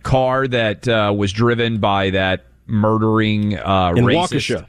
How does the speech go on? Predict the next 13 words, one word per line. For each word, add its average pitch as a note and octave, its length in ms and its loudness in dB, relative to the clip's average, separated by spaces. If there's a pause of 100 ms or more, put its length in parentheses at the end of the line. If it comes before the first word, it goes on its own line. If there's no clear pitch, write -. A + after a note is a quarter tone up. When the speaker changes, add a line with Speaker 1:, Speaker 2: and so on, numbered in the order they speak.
Speaker 2:
mass D3 280 -2
Speaker 1:
in C3 60 -2
Speaker 2:
murder. A2 120 0
Speaker 1:
Waukesha. A#2+ 720 -2 (180)
Yeah. A2+ 340 -2 (280)
When B2 160 0
they A#2+ 140 0
said B2+ 380 -2 (120)
a B2+ 80 0
car, B2+ 720 -2 (340)
uh, G#2+ 260 0
mowed B2+ 460 0
down, A2 560 -2